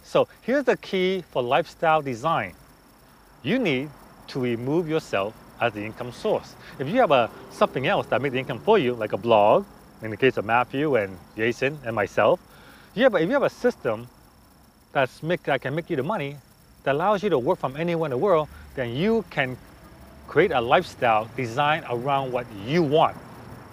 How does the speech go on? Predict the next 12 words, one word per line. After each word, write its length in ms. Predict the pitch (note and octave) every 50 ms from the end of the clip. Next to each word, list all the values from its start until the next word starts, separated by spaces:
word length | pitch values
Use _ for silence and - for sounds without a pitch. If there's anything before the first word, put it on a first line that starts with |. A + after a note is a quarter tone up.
| - - - - - - - - - - - - - - - - - - -
So 100 | E3 C3
that's 260 | B2+ D3 D#3 D3+ -
really 320 | C#3 D3 C#3+ D3 C#3+ C#3 D3
is 100 | C#3+ C#3
the 100 | - D3+
key. 340 | - - A3+ A3+ C3+ - - - - - - - - -
And 140 | C#3+ D3
the 120 | C3 C#3 A3+
internet 420 | D4 - G#3+ E3 C#3+ B2 A2 A2+ - - - - - - - - - - - - - - - - - - - - -
is 100 | D3 -
the 120 | - E3
most 200 | C#3 C3+ C3 -